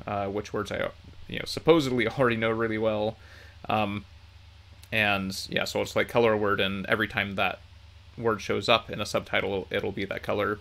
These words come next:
I find that really useful, and it's kind of like a s-, it's like a halfway, uh, approach between Anki and just, just straight up immersion, 'cause there's some amount of tracking words and what you're trying to learn, but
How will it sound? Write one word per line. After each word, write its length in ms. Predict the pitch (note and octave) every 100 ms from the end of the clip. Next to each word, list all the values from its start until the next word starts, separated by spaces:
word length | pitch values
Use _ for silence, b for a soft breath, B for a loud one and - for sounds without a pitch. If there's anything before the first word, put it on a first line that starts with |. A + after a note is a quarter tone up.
| -
I 60 | G#2
find 240 | G#2 G2+
that 160 | G2 - -
really 180 | B2+ B2
useful, 480 | B2+ - A#2+ A#2 A2
and 160 | A2 G#2+
it's 100 | -
kind 200 | B2 A2+
of 60 |
like 160 | A2 G#2
a 40 |
s-, 220 | - - -
it's 220 | A2+ -
like 160 | A#2+ A2+
a 40 |
halfway, 880 | - A2 - - B2 A#2+ A#2+ A#2+ - B B B B
uh, 440 | A2 A2 G#2+ G#2 - - - - - - - - - - - - - - -
approach 440 | A#2+ C3 B2 -
between 580 | - - A#2+ A#2 A#2 A2+
Anki 840 | - A2 A2+ A#2 A2+ A2+ A2+ A#2+ - - G#2+
and 640 | G#2+ G#2+ G#2 G#2 G#2 - - - -
just, 240 | - - - - - - - - - - -
just 260 | A2 - -
straight 260 | - A2+
up 120 | A2+ A#2
immersion, 460 | A#2+ A2+ A#2+ A2+
'cause 260 | - G#2 G2+
there's 240 | G#2 G2+
some 160 | - A#2+
amount 240 | A2 G#2
of 80 | -
tracking 360 | A#2+ - G#2 G2
words 380 | G2+ G2+ G2+
and 120 | G2+ G2+
what 120 | -
you're 100 | -
trying 200 | G2+ G#2+
to 80 | F#2+
learn, 320 | - - -
but 180 | -